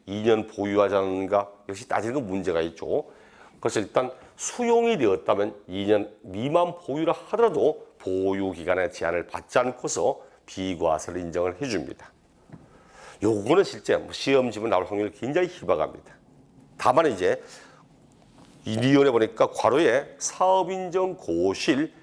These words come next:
전에 취득한 주택 및 부수 토지에 한해서만 이런 이야기가 나오죠. 이거 상식이야. 그 말이 뭐냐니까 수용된다고 고시가 되고 난 이후에 취득하는 사람은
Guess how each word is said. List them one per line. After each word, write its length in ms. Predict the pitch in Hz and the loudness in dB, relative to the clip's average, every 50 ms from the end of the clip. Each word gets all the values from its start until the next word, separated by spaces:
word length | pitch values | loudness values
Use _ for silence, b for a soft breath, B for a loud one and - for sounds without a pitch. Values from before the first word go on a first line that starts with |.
| B B B | B B B
전에 440 | - - 131 160 190 208 208 208 208 | -4 -2 0 4 4 4 4 4 2
취득한 640 | - - - - 175 160 143 165 151 170 170 170 | -4 -10 -8 -6 -4 -2 -2 0 2 2 0 0
주택 440 | - - - 85 _ - - 104 87 | -2 -8 -12 -16 _ -4 -2 -2 -2
및 380 | 82 85 92 113 131 - - - B B B B B B B | -2 -2 -2 -2 -2 -2 -4 -16 B B B B B B B
부수 460 | - 95 92 92 92 90 - - 92 - | -10 -6 -4 -4 -4 -4 -4 -6 -8 -6
토지에 320 | - - 90 85 92 95 | -6 -6 -4 0 0 0
한해서만 880 | 95 - - - 160 165 170 165 160 147 - - 165 175 185 185 185 - - | 0 0 -2 -4 -4 -2 -2 -2 -4 -4 -6 -4 0 0 0 0 -2 -8 -8
이런 220 | - 131 123 127 113 | -2 0 2 2 4
이야기가 180 | 95 92 87 | 2 2 2
나오죠. 400 | 87 92 98 113 87 101 117 B B B B B B B B | 0 -2 -2 0 0 0 -2 B B B B B B B B
이거 160 | 110 123 123 | 0 0 0
상식이야. 720 | - - 175 190 190 185 - - - 170 160 151 127 - - - - - _ _ _ _ _ - | 0 -2 -4 -4 -4 -6 -8 -10 -12 -12 -10 -8 -8 -8 -8 -10 -18 -20 _ _ _ _ _ -4
그 60 | - | 0
말이 160 | 143 147 151 165 | 2 4 4 4
뭐냐니까 540 | 139 113 107 104 120 120 - - 92 - B B B B B B | 4 4 4 4 2 0 0 -2 -2 -2 B B B B B B
수용된다고 1600 | - - - - 254 247 240 247 240 240 240 - - - 90 95 110 117 113 135 151 180 196 202 123 139 185 - - - B B B B B B B B - | -6 -6 -4 -2 -2 2 2 4 2 2 0 -4 -4 -6 -4 -2 -2 2 2 2 2 4 4 2 4 4 2 0 -4 -12 B B B B B B B B -8
고시가 720 | - 101 113 127 139 165 180 - - 220 208 196 151 101 - | -4 0 2 4 4 4 4 2 0 0 2 2 2 2 2
되고 200 | 135 147 185 202 | 2 2 4 4
난 240 | 202 208 190 123 | 2 2 0 -4
이후에 800 | 90 110 156 160 - - 233 254 185 156 180 196 - - - - - | -6 -6 -6 -6 -2 2 4 6 6 6 2 -2 -6 -12 -20 -20 -16
취득하는 520 | - - - 123 113 110 101 104 104 101 | -10 -8 -4 0 2 2 2 4 2 0
사람은 480 | 95 - 87 87 113 151 160 120 143 | 0 0 0 2 4 4 4 2 0